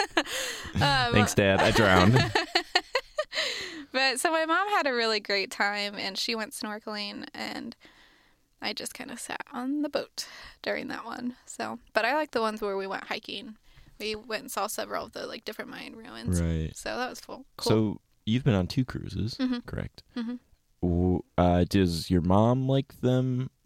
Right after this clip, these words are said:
Speaker 2: more than you? Do you both like them? Who likes, who likes the cruise
Speaker 1: She
Speaker 2: idea?
Speaker 1: probably likes them more than me. Um, I think we just chose to cruise to those,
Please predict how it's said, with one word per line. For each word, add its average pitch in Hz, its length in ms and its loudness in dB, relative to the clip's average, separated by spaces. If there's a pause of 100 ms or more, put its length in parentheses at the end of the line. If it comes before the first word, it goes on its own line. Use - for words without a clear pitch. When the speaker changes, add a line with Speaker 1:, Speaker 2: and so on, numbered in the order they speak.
Speaker 2:
more 113 280 8
than 107 180 2
you? 117 400 6
Do 90 80 2
you 71 80 2
both 104 300 2
like 101 300 0
them? 98 320 4
Who 117 100 6
likes, 101 500 2
who 113 80 4
likes 95 220 2
the 87 100 -2
cruise - 440 -4
Speaker 1:
She - 160 2
Speaker 2:
idea? 311 100 2
Speaker 1:
probably 427 300 2
likes 254 260 0
them 233 180 -4
more 202 240 -6
than 190 340 -10
me. 202 360 -6 (240)
Um, 214 460 -4
I - 140 -2
think 294 200 -2
we 330 100 0
just 269 260 -4
chose 208 640 -4 (580)
to 220 120 -4
cruise 214 360 0
to 214 120 0
those, 208 380 -2